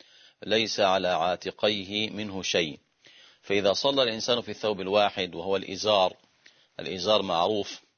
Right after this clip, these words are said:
المحرم بالحج والعمرة يصلي في ثوب، يلبس ثوبين، إزارا ورداء. الرداء ما يوضع على الكتفين، والإزار ما يستر به العورة. فإذا لبس المس-، الرجل الإزار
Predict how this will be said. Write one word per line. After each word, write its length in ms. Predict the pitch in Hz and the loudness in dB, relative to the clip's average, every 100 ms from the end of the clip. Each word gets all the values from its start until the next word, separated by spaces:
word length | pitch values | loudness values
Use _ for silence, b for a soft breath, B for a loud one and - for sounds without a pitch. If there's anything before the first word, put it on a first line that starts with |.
| b b b - | b b b -8
المحرم 460 | 85 110 - 98 | -4 -4 -2 -4
بالحج 420 | 90 82 101 98 90 | -6 -4 -4 -2 -2
والعمرة 540 | 87 90 107 110 117 - b b b 95 | 0 0 4 4 2 -6 b b b -12
يصلي 440 | - 107 98 90 | -2 0 0 -4
في 400 | - 90 87 87 - | -4 -6 -6 -8 -14
ثوب، 420 | 85 98 92 92 92 98 - | -4 0 0 0 -6 -6 -2
يلبس 360 | 98 107 95 101 | -2 -2 -4 -8
ثوبين، 600 | - 92 90 101 90 78 - - | -2 -2 2 0 0 -8 -16 -14
إزارا 640 | 92 101 110 113 127 143 - b b b b | -4 2 4 4 4 0 -6 b b b b
ورداء. 760 | - 98 98 90 107 104 87 85 - | 0 2 2 2 4 2 0 -8 -8
الرداء 420 | 90 90 95 123 | -6 -4 0 2
ما 120 | 113 101 | 2 0
يوضع 240 | 117 104 | 0 2
على 100 | 95 | 2
الكتفين، 600 | 95 95 92 95 87 76 _ _ _ _ _ _ _ | -2 -8 -4 -2 -2 -4 _ _ _ _ _ _ _
والإزار 680 | 123 120 120 104 123 143 151 - | 0 0 0 4 6 6 2 -6
ما 180 | 123 123 | -4 0
يستر 340 | 123 131 - 110 | 0 0 -2 -2
به 160 | 110 | 0
العورة. 460 | 104 98 90 82 85 b b b b b b | 2 4 2 -2 -8 b b b b b b
فإذا 360 | - 117 123 123 | -4 0 2 2
لبس 360 | 147 139 123 | 2 0 0
المس-، 440 | 113 101 113 117 104 | 0 -2 -4 -6 -2
الرجل 640 | 101 90 127 104 92 87 - | -2 0 0 -2 -6 -8 -6
الإزار 720 | 101 - 98 101 107 104 135 | -6 -4 -2 2 4 4 2